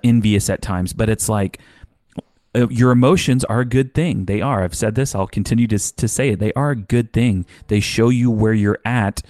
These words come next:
and you have a choice. Do you wanna stay in this current state of this emotion, or do you want to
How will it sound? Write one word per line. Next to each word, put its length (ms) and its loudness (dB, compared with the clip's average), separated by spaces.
and 120 2
you 100 6
have 100 2
a 60 0
choice. 380 0
Do 160 -2
you 120 0
wanna 240 0
stay 360 -2
in 80 2
this 160 0
current 260 -2
state 220 -2
of 80 -4
this 120 -2
emotion, 380 0
or 140 -2
do 100 0
you 140 2
want 240 0
to 180 0